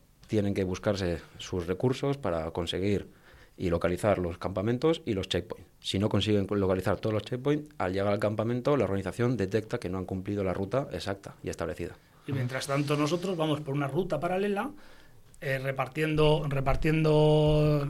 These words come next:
Speaker 2: todo el material solidario que previamente ha habido un estudio de dónde poder dejar esos, esos productos, esas, esas necesidades,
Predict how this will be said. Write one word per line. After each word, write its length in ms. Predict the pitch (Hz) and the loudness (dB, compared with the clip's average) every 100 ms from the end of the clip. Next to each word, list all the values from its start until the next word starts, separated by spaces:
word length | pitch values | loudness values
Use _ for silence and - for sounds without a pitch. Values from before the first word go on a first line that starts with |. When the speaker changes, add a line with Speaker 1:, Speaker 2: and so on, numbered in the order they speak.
| 143 - | -4 2
Speaker 2:
todo 120 | 156 | 4
el 100 | 156 | 4
material 300 | 156 156 147 | 4 2 2
solidario 480 | 156 170 196 202 202 | 2 2 4 2 0
que 140 | 143 | -2
previamente 840 | 151 160 165 175 185 160 202 208 | 2 4 4 2 0 0 0 0
ha 40 | 139 | 0
habido 200 | 143 143 | 0 0
un 60 | |
estudio 500 | 139 139 151 156 170 | 0 -2 0 2 2
de 120 | 139 | 0
dónde 360 | 123 151 147 143 | 2 2 4 2
poder 320 | 143 143 135 | 2 0 0
dejar 320 | 139 - 151 | -2 -2 -4
esos, 680 | 123 120 135 131 127 - - - | -4 -4 -4 -4 -4 -8 -12 -8
esos 180 | 139 143 | -4 -4
productos, 520 | 143 139 160 151 190 | -4 -4 -4 -2 -2
esas, 240 | 139 131 - | -2 -4 -6
esas 280 | 139 131 135 | -6 -4 -2
necesidades, 640 | 139 139 147 165 180 214 | -2 0 4 6 6 2